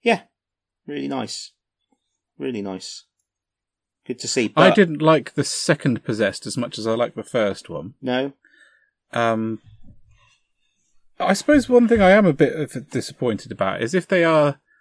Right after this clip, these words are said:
Speaker 2: n-, new, kind of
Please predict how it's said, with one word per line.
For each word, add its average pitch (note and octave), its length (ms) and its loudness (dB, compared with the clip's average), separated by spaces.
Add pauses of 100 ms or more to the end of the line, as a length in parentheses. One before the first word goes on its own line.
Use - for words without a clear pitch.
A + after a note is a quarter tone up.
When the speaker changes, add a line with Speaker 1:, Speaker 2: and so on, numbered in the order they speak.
(880)
Speaker 2:
n-, C3+ 120 -12 (120)
new, C3+ 420 2 (1120)
kind G#2 220 -6
of F#2 100 -10